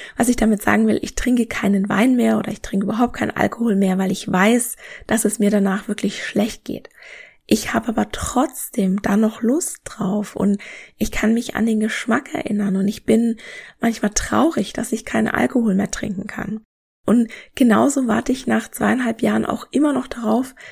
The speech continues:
dass ich keinen Bock mehr hab auf Sushi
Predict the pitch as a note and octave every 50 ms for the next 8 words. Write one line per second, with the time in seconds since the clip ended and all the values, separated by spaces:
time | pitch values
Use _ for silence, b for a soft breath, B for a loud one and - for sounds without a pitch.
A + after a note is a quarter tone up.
0 | B B B - - A3 - - _ B3+ B3 - - - - A#3 A#3 A3+ A3 A#3
1 | C4 C4 - - B3+ A#3 G#3+ - G3+ G3 - - - _ - G#3+ A3+ A#3+ - -
2 | - - b b b b b b b _ - - - C#4+ C4+ - - - G#3+ G3
3 | G#3